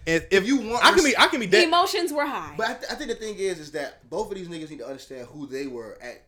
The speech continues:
Speaker 2: Kodak's age. And if you understand who you were at twenty-one years old, then it's go-, it's really hard for you to, to me, even at twenty-six,
Speaker 3: But
Speaker 2: it's
Speaker 3: there are
Speaker 2: hard
Speaker 3: some
Speaker 2: for me
Speaker 3: twenty year,
Speaker 1: I mean, the
Speaker 3: twenty-one
Speaker 1: game didn't understand who the fuck he is now.
Speaker 3: But
Speaker 2: At
Speaker 3: there were some
Speaker 2: twenty-six.
Speaker 1: They both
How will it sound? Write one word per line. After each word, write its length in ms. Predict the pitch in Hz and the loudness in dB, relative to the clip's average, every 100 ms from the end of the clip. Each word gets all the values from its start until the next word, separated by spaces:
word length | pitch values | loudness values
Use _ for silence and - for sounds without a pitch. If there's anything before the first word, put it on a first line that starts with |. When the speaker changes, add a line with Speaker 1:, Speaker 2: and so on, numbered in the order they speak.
| _ | _
Speaker 2:
Kodak's 380 | - 127 98 95 | -14 -12 -12 -16
age. 300 | 80 - _ - - _ _ - - _ _ - | -20 -20 _ -20 -20 _ _ -20 -20 _ _ -14
And 80 | 139 143 | -12 -10
if 40 | |
you 120 | 160 | -12
understand 440 | 165 180 180 165 151 | -10 -10 -12 -14 -12
who 140 | 135 | -12
you 260 | 131 180 220 | -10 -12 -6
were 300 | 165 131 117 | -6 -6 -10
at 140 | 117 - | -18 -18
twenty-one 420 | 139 120 117 107 | -16 -14 -16 -18
years 200 | 104 101 | -20 -20
old, 300 | 104 101 95 | -18 -16 -18
then 160 | 113 107 | -20 -20
it's 100 | 117 | -18
go-, 140 | 147 | -14
it's 180 | 156 139 _ 127 | -12 -14 _ -12
really 240 | 180 160 | -8 -8
hard 320 | 160 175 160 | -8 -10 -10
for 100 | - | -12
you 120 | 135 | -10
to, 180 | 135 113 - _ _ _ _ _ - | -8 -10 -14 _ _ _ _ _ -8
to 140 | 185 | -6
me, 440 | 190 233 208 160 _ - | -6 -6 -8 -14 _ -8
even 340 | 233 208 175 156 - | -4 -2 -4 -8 -8
at 220 | 175 - | -8 -8
twenty-six, 840 | 214 220 190 170 - 214 - - | -8 -6 -6 -8 -10 -6 -8 -8
Speaker 3:
But 80 | - 339 | -6 2
Speaker 2:
it's 40 | |
Speaker 3:
there 120 | 294 | 4
are 60 | 285 | 4
Speaker 2:
hard 60 | - | 2
Speaker 3:
some 180 | 311 | 0
Speaker 2:
for 60 | 359 | -2
me 40 | 339 | -2
Speaker 3:
twenty 160 | 294 | 0
year, 100 | 277 | 0
Speaker 1:
I 20 | 247 | -2
mean, 300 | - 226 190 | -2 2 4
the 60 | |
Speaker 3:
twenty-one 20 | |
Speaker 1:
game 140 | 175 226 | 4 4
didn't 80 | 190 | 0
understand 280 | 170 165 156 | -4 -4 -6
who 40 | |
the 60 | 139 | -6
fuck 160 | 143 135 | -8 -6
he 120 | 131 | -6
is 120 | 98 | -8
now. 260 | 101 113 214 | -8 -8 0
Speaker 3:
But 120 | 254 | 0
Speaker 2:
At 40 | - | 2
Speaker 3:
there 240 | 294 330 | 2 2
were 100 | 302 | 0
some 300 | 294 311 311 | -2 -4 -4
Speaker 2:
twenty-six. 100 | 311 | -6
Speaker 1:
They 220 | 381 | 2
both 20 | 220 | 4